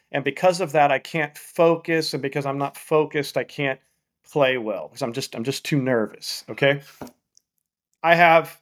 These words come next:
high pressure composure in my traditional performance training where I work with players and teams outside of the yips to address that. That's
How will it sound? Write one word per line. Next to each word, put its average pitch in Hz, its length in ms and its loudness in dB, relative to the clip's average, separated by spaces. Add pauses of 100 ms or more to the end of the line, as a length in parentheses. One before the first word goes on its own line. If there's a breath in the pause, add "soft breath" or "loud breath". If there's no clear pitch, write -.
high 175 180 2
pressure 170 360 0
composure 147 760 0
in 139 200 -8
my 139 140 -4
traditional 160 600 -4
performance 135 520 -6
training 123 420 -6
where 123 100 0
I 120 80 -2
work 139 240 -2
with 131 160 -6
players 135 300 0
and 123 140 -12
teams 135 340 -8
outside 160 500 0
of 147 80 -2
the 135 120 -2
yips 131 280 -4 (440 soft breath)
to 143 160 -2
address 127 440 0
that. - 520 -2 (880)
That's - 160 -4